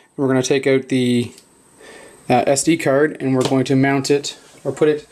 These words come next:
install it into the Raspberry Pi. So you'll see in this case here, uh, it's basically gonna go slide right in there. Uh, I can take this one apart here and show you a little bit easier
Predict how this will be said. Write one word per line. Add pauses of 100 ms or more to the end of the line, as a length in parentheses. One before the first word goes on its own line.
(380)
install
it
into
the
Raspberry
Pi.
So
you'll
see
in
this
case
here, (500)
uh,
it's
basically
gonna
go
slide
right
in
there. (480)
Uh,
I
can
take
this
one
apart
here
and
show
you
a
little
bit
easier